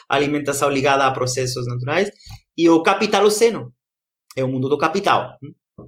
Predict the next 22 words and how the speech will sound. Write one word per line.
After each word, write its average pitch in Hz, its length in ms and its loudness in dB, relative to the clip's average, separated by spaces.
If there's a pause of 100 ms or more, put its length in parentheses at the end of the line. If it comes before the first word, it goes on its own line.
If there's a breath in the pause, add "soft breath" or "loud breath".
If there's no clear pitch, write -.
(560 soft breath)
Então, 147 220 4
ela 165 120 4
fala 180 320 2
de 180 920 2
culto 180 220 0
luceno, 185 600 0
bem 147 180 -4
interessante. 143 640 -2
E 123 400 -6
tem 185 140 2
até 190 180 2
um 175 40 -2
manifesto, 175 500 -4
ela - 200 -20
fala 127 200 0
make 180 360 -2
kin, 156 220 0
não? 127 160 -12 (280)
Fazer 135 240 0
comunidade, 160 640 0
fazer, 143 720 4 (540 loud breath)
eh, 135 240 2